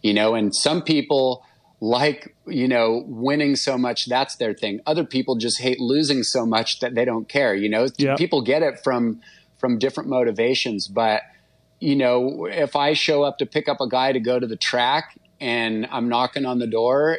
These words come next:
Speaker 1: and he's not up, that's a pretty bad
Speaker 2: <laughs>
Speaker 1: indication for long-term success. Now, now the thing is, I will say for that too, as far as success goes too, you know, it's a little bit tricky because it's such a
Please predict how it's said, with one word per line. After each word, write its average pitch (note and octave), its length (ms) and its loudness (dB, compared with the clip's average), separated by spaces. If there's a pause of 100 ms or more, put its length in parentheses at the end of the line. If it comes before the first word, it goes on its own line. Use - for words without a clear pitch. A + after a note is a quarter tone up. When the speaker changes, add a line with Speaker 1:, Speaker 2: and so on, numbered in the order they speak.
Speaker 1:
and A2 180 -4
he's A#2 240 -6
not A#2 220 0 (100)
up, C3+ 340 -4 (640)
that's D3+ 360 0
a G#3 120 4
pretty F3+ 180 2
bad D#3 360 2
Speaker 2:
<laughs> - 0 -
Speaker 1:
indication D3 840 2
for C#3+ 240 2
long-term C#3 1040 0
success. - 680 -4
Now, D#3+ 400 0 (400)
now F3 180 0
the E3 120 0
thing A3 240 -4
is, G3 120 0
I F3+ 80 2
will D#3+ 160 0
say F#3+ 240 0
for F3 200 -4
that E3+ 260 0
too, F#3 120 -6
as D#3 120 -6
far E3 160 -4
as D#3 100 -4
success F#3 460 -8
goes D3+ 240 -2
too, G3 180 -6
you F3+ 160 -6
know, D#3+ 120 -2
it's - 180 -6
a - 20 -2
little B3 140 -2
bit F#3+ 160 -2
tricky - 320 -4
because D3 400 0
it's C3 200 -4
such F#3 240 -2
a C3+ 380 0